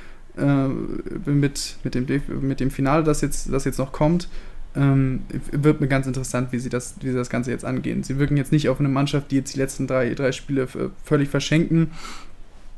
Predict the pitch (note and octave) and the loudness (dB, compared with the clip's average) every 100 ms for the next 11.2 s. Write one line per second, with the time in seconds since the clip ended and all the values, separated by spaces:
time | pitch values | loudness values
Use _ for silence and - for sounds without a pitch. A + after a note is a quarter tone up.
0 | - B2 D3+ D#3+ C3+ C3+ C3+ - D#3 C#3 | -6 2 4 4 4 2 0 2 4 4
1 | C3+ C3 C3 C#3 C3+ C3 - B2 B2 - | 2 0 0 0 2 0 -4 -6 -6 -6
2 | - C#3 D3+ D3+ D3 C3+ D#3+ - D#3 D3 | -4 0 0 0 -2 -2 -4 0 2 2
3 | D3 C3+ - C#3 - - - - - C#3 | 2 2 2 2 2 0 -4 -4 -2 2
4 | C3+ C3+ - B2+ B2 A2 C3 C3 - A#2+ | 4 4 4 4 4 4 6 6 4 0
5 | B2 C#3+ D3 - D3 C#3+ C#3 C#3+ - C3 | 0 0 0 0 2 4 2 -2 -4 -2
6 | B2+ B2+ B2+ B2 B2+ B2 - A#2+ - C3+ | -2 -2 0 0 0 -4 -4 -4 -4 -4
7 | C#3 B2+ B2+ B2 - - - - - F#3 | -4 -2 -2 -2 -4 -6 -6 -8 -8 -10
8 | G#3+ - - - C#3 D3 E3 F3 D3 D3 | -10 -10 -6 -2 -2 6 6 6 4 -2
9 | - - - - - D#3 C3+ B2+ C3 A#2+ | -10 -14 -16 0 4 4 4 2 0 -2
10 | - - - B2 - - F3 E3 D3 D3+ | -6 -12 -8 -8 -4 0 2 2 2 2
11 | D3 | 2